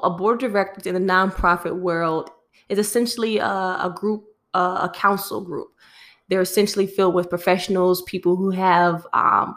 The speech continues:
experience within the industry, um, that can provide,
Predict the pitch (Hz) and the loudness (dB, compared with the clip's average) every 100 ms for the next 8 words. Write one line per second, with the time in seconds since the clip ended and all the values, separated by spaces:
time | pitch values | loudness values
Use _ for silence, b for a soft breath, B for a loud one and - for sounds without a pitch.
0 | - - - - 185 185 185 185 180 170 | -14 -10 -6 0 2 2 0 -2 -2 -2
1 | - 185 196 196 - 196 190 190 B B | -2 0 0 -2 -2 0 0 -2 B B
2 | B B - 170 170 151 180 165 165 - | B B -2 2 4 4 2 0 0 -2
3 | 185 180 180 170 175 180 175 175 | -6 -6 -4 2 4 4 2 0